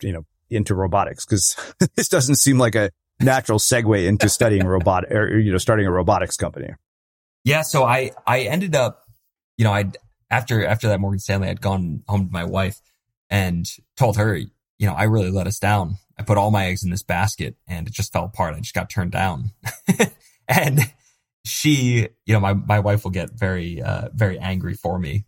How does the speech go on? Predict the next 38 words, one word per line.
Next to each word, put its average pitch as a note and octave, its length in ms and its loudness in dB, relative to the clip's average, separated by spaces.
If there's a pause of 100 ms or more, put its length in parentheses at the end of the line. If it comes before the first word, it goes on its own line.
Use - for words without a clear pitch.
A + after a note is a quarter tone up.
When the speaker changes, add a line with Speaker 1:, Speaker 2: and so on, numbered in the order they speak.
(100)
Speaker 2:
in F#2+ 120 -4
these A2+ 200 -4
things. A2 240 -8
She's - 220 -10
like, A2+ 140 -12
"That's D3+ 240 -4
not C#3 180 0
right. B2 260 -2 (220)
You F#3 140 2
need F3+ 160 2
to - 80 -8
talk B2+ 240 -2
to A#2 80 -4
the A2 80 4
decision G#2+ 360 0
makers. F#2+ 400 -2
You C3 80 -2
need A#2+ 180 0
to, G#2+ 260 -2
you G#2+ 120 0
know, - 140 -4 (260)
we, D3+ 220 -2
we C#3+ 160 -6
need C#3 160 0
to A2 60 2
go G#2 180 0
and G2+ 80 -2
actually G#2 220 -2
solve G#2 320 -2
this." - 240 -10 (480)
So G2+ 380 -2
I A2+ 80 2
went C3 180 2
to B2+ 60 2
all A2+ 100 4
of G#2 80 2
my G2+ 100 2
friends G2 540 0